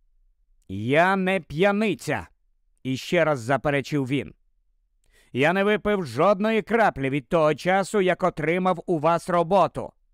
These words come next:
І ви чудово це знаєте». «А чому? Ти боїшся, що це завадить твоїй виставі?»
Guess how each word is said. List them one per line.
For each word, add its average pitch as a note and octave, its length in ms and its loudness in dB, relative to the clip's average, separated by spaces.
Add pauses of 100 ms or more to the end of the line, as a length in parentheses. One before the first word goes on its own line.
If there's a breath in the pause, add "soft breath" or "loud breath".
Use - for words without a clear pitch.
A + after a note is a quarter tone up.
(360 soft breath)
І D#3 160 2
ви G#3 200 2
чудово G3+ 600 2
це E3 220 -4
знаєте». C#3+ 640 -2 (1120)
«А G3 180 -6
чому? A#3 840 -2 (760 soft breath)
Ти G#3 240 0
боїшся, E3 920 -2 (180 soft breath)
що F3+ 260 0
це F3 220 -2
завадить E3 680 0
твоїй E3 360 -2
виставі?» G3+ 800 0